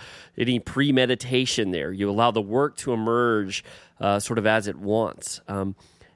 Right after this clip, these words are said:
and as I've looked now on your Instagram and have seen more expressions of this body of work,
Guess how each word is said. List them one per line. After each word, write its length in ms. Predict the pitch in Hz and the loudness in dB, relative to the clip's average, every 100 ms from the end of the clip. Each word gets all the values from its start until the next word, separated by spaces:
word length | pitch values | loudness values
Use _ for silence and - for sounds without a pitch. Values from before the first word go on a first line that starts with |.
| - | 2
and 220 | 160 165 | 2 4
as 220 | - 156 | 2 2
I've 260 | 165 156 123 | 4 0 -2
looked 220 | - 180 175 | -2 0 4
now 180 | 165 | 4
on 80 | 160 | 4
your 120 | 135 | 4
Instagram 600 | 127 156 - 120 107 95 | 0 -2 -4 0 2 2
and 80 | 98 | 2
have 100 | 104 | 0
seen 360 | - 135 127 117 | 0 2 2 2
more 460 | 113 123 139 131 | 2 2 2 2
expressions 680 | 104 117 - 123 123 120 107 | 0 -4 -2 -2 0 -2 -2
of 120 | 104 | -4
this 220 | 107 104 | -4 -4
body 340 | - 107 107 104 | -2 0 2 0
of 120 | 101 | 0
work, 340 | 170 147 104 | 2 2 0